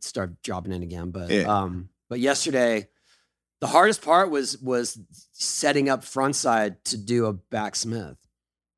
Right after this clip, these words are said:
Speaker 1: because
Speaker 2: Yeah.
Speaker 1: my, I, I still don't have that good pump. So I'm not doing stra-, scratcher grinds anymore. I'm doing five ohs, but sometimes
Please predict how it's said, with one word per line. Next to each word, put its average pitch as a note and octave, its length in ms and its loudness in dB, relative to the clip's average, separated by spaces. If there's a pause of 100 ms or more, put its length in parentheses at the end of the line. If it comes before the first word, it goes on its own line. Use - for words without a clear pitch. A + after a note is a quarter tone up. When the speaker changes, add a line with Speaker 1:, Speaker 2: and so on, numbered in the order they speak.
(580)
Speaker 1:
because C3 260 6
Speaker 2:
Yeah. G3+ 160 10
Speaker 1:
my, B2 320 4
I, A#2+ 280 0
I A#2 120 0
still C3 400 0
don't A#2 420 -2 (260)
have A#2 460 2
that G#2+ 440 -2
good A#2 280 0
pump. A2 400 0 (460)
So A2 580 2
I'm A#2+ 140 -4
not E3 160 4
doing D3 140 0
stra-, E3+ 340 4
scratcher F3+ 400 0
grinds C#3 320 0
anymore. A#2+ 320 2
I'm A#2 80 0
doing A#2+ 280 0
five A#2+ 260 2
ohs, C#3+ 200 4
but A2+ 140 -6
sometimes B2+ 640 -2